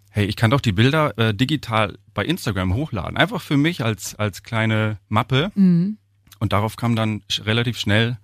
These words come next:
Speaker 1: Reaktionen mit mal, mit meinen damals dreihundert Followern. Und da ging alles los. Und dann habe ich in dem ersten Jahr, ich glaub, fünfzig Porträts gemalt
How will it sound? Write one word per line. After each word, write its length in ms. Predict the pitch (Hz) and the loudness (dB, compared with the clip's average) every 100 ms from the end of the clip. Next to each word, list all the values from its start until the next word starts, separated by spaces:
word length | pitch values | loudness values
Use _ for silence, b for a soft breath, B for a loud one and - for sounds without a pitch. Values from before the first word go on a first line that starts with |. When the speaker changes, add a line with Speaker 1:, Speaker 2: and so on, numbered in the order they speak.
| _ _ - | _ _ -2
Speaker 1:
Reaktionen 640 | 110 101 - 110 110 131 | 0 0 -2 0 4 4
mit 160 | 117 104 | 4 2
mal, 260 | 104 104 98 | 2 2 0
mit 200 | 113 98 | -2 0
meinen 180 | 101 104 | 0 2
damals 380 | 101 107 104 - | 2 2 0 -2
dreihundert 420 | 98 107 104 104 | 2 2 2 0
Followern. 460 | 104 110 117 120 B B B B B B | -2 0 0 0 B B B B B B
Und 560 | 113 107 104 101 - - _ - | 2 4 4 2 -2 -12 _ -10
da 220 | 85 98 | 0 2
ging 180 | 104 113 | 2 -2
alles 240 | 104 110 | -2 -4
los. 300 | - 131 147 | -4 -4 -2
Und 80 | 98 | -2
dann 220 | 92 98 | 0 0
habe 160 | 98 107 | 0 -2
ich 180 | 98 - _ _ | -6 -12 _ _
in 80 | - | -6
dem 120 | 104 | -2
ersten 260 | 95 107 - | -2 -2 0
Jahr, 200 | 101 104 | 2 2
ich 100 | 107 | 0
glaub, 120 | 98 | -6
fünfzig 480 | - 120 107 - 117 | 0 0 0 -8 -6
Porträts 460 | 110 101 120 110 - | -4 -4 -4 -6 -2
gemalt 520 | 113 107 113 127 | 0 2 2 -2